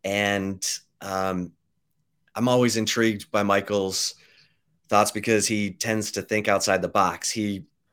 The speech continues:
you know, a couple of years ago was very critical of, of Jaron Thompson,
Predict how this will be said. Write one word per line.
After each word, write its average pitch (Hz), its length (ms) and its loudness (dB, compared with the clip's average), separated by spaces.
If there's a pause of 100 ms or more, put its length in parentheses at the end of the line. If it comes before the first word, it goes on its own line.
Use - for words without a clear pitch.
(160)
you 110 80 -6
know, 90 100 -2
a - 80 -10
couple 113 240 -2
of 107 60 2
years 110 180 2
ago 98 200 6
was 92 160 -2
very 110 380 4
critical 98 680 0 (720)
of, 95 500 2 (440)
of 101 120 -6
Jaron 123 240 2
Thompson, 139 440 4